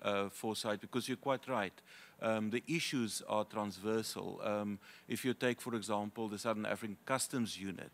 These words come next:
uh, Union, um, uh, uh, Union, um, impacts on the salaries of public servants, specifically in Namibia and, uh, Swaziland and Lesotho. And you can't do foresight without looking at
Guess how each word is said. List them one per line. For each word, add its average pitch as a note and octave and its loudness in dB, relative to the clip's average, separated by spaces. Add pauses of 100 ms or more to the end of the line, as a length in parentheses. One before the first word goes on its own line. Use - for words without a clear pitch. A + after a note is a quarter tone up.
(240)
uh, A#2+ 4
Union, A#2+ 6
um, A2 8
uh, G#2+ 6
uh, G#2 2
Union, A2 4 (400)
um, A2 6
impacts C#3 2
on A2+ 0
the G#2 -2
salaries A2+ 0
of G2+ -8
public G#2 2
servants, G2 -2
specifically G#2+ -2
in G#2 0
Namibia G#2 2
and, G2 0
uh, G2 0 (300)
Swaziland G#2 2
and G2+ -2
Lesotho. G#2 -2
And G2+ 2
you G#2 0
can't C#3 2
do A2 2
foresight - 0 (400)
without G#2+ 2
looking G#2+ -2
at G2 -2